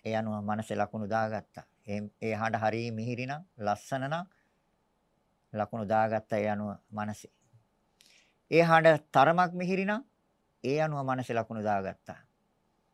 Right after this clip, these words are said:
ඒ හඬ යන්තම් පොඩ්ඩක් මිහිරි නම් ඒ අනුව මනසේ ලකුණු දාගත්තා. ඒ අනුව නැවත නැවත හොයන්නේ නැද්ද? නැවත නැවත ඒ ආස්වාදේ විඳින්නේ නැද්ද? අදත් විඳින්නේ නැද්ද ඒ ආසාව?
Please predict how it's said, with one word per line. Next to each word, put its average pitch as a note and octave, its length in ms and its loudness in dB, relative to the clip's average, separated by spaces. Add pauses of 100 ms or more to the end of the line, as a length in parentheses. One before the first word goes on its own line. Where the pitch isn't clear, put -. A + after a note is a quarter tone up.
(320)
ඒ C#3 160 2
හඬ B2 340 0
යන්තම් C3 440 -2 (580)
පොඩ්ඩක් D#3 360 2
මිහිරි B2 260 -6
නම් A2+ 140 -6 (120)
ඒ C3+ 180 -4
අනුව C#3+ 220 -6
මනසේ A#2 320 -6
ලකුණු G#2+ 280 -6
දාගත්තා. G2+ 540 -4 (460)
ඒ D3+ 160 2
අනුව E3+ 220 2
නැවත C3 260 -2
නැවත B2+ 260 -4
හොයන්නේ A#2 340 0
නැද්ද? G2 200 -8 (1160)
නැවත C#3 340 0
නැවත C#3 300 -4 (420)
ඒ D#3+ 100 10
ආස්වාදේ E3 520 8
විඳින්නේ D3 420 4
නැද්ද? A#2 140 -6 (1080)
අදත් E3 240 6
විඳින්නේ D#3 320 2
නැද්ද A#2+ 180 0
ඒ A#2 100 4
ආසාව? G2+ 340 0